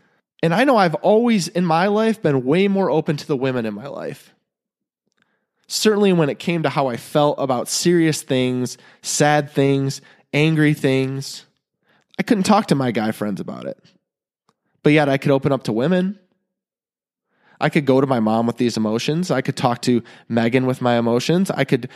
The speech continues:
I could open up to a woman a lot easier. But I learned early on that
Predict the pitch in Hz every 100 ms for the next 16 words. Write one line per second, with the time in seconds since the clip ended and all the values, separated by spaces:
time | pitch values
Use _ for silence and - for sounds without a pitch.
0 | - 135 151 - - 180 185 147 185 -
1 | 156 131 151 151 135 120 120 156 170 202
2 | 131 107 131 _ _ _ _ _ _ _
3 | _ _ _ _ _ _ - 160 233 233
4 | 151 - 170 180 131 151 190 151 131 135
5 | 131 -